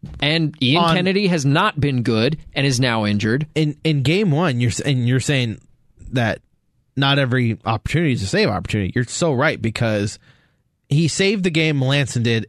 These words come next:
Speaker 2: in game one of the series. That was his first save opportunity since,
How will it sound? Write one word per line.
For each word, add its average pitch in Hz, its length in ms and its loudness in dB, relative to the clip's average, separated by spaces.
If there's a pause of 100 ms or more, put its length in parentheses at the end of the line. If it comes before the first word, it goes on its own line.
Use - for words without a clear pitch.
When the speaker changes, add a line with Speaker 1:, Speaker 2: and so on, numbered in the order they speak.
Speaker 2:
in 117 260 -2
game 113 320 0
one 101 200 -2
of 87 60 -4
the 92 60 -2
series. 87 460 -4 (600)
That 254 180 2
was 359 180 0
his 277 220 0
first 175 480 -2
save 151 300 0 (100)
opportunity 127 1080 -2 (640)
since, - 460 -2